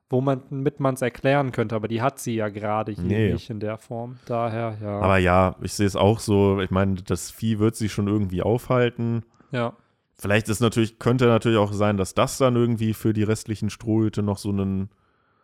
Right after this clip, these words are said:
Speaker 2: Sideplot ist, um das
Speaker 1: Ja.
Speaker 2: halt irgendwie, äh, in den Griff zu bekommen.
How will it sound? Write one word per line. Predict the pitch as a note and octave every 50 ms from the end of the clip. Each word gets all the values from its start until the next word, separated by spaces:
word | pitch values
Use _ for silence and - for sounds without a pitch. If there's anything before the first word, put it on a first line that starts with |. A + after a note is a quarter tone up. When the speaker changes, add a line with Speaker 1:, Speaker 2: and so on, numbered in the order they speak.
| _ _
Speaker 2:
Sideplot | - - - - F#2+ G2+ G2+ - - - - G#2 G2 - -
ist, | G2 F#2+ - -
um | F#2 F#2 F2
das | F#2+ A2 B2
Speaker 1:
Ja. | B2
Speaker 2:
halt | A2 G#2 F#2+
irgendwie, | F#2 G2+ G2 G2 F#2+ F#2 F#2+ F#2+ F#2+ F#2+ F#2 F#2 F2+
äh, | - - G2+ F#2 F#2 G2+
in | G2 F#2+
den | F#2 F#2
Griff | F2 F#2+ G2 -
zu | - - F#2+
bekommen. | F2+ F#2 - - - F#2 F#2 F#2 F#2